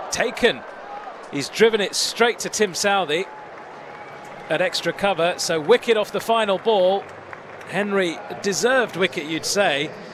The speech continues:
after the way he's bowled in that final over. He finishes his four overs, one for thirty-one,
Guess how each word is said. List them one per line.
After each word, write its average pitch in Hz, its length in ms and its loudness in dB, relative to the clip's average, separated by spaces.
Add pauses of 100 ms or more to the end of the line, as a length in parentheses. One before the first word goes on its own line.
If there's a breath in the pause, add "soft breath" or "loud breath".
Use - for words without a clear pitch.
(240 loud breath)
after 147 220 -6
the 147 120 0
way 165 200 2
he's 147 160 -2
bowled 160 320 2
in 175 140 -2
that 160 180 0
final 151 360 -2
over. 147 180 2
He 139 60 -2
finishes 190 460 0
his 151 140 -2
four 180 280 4
overs, 165 300 0
one 226 280 0
for 180 120 -4
thirty-one, 156 840 0